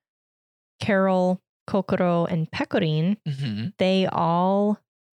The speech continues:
Speaker 1: well, I can't verify for one, so I apologize for saying that already, but the three of them are noted on My Anime List that they performed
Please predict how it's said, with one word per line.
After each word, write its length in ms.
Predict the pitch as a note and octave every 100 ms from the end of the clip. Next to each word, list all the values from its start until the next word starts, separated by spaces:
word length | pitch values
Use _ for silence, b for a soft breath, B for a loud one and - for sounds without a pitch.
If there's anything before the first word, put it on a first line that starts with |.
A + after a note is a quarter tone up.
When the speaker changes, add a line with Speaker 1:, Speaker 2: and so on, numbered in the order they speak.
| _ -
Speaker 1:
well, 420 | A#3+ B3 A#3+ - -
I 80 | G#3
can't 260 | B3 A#3+
verify 400 | A3 G3+ G3 F#3+
for 180 | F3+ E3+
one, 420 | E3 E3+ D3+ C#3+ - -
so 100 | E3
I 100 | D3+
apologize 640 | D#3 E3+ D#3+ D#3 D#3+ D3
for 140 | - D#3+
saying 240 | E3+ D#3+
that 160 | D3+ D3+
already, 380 | D#3 G#3+ G#3
but 260 | F3 F3 - _ _ -
the 120 | F3
three 460 | - G#3 G#3 E4+
of 220 | E4+ F3+ D#3+
them 420 | D3+ C#3+ D#3 G3+ _ _ _ _ _ _ -
are 200 | F#3 F#3+
noted 480 | F3+ G3 A#3 G3 -
on 400 | D#3+ D#3 D#3+ E3 _ _ _ -
My 200 | D#3+ F3
Anime 500 | F#3 C4+ C4+ E3 D#3+
List 300 | D#3+ E3 -
that 240 | E3 F3
they 360 | F3+ A3+ G3+ G3 _
performed 880 | - F3+ - G3+ C4 G3+ F3+ G#3